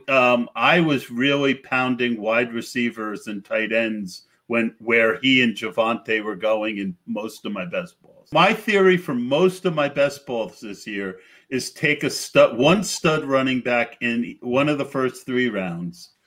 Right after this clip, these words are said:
'cause I do consider Miles Sanders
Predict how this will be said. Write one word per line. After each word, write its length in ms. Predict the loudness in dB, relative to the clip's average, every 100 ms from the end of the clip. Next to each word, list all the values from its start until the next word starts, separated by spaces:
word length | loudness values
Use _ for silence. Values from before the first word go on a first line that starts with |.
| _ _
'cause 180 | -2 2
I 80 |
do 240 | 4 4 4
consider 480 | 4 2 2 0 2
Miles 420 | 2 2 2 -4
Sanders 760 | -4 -4 -2 -4 -4 -8 -12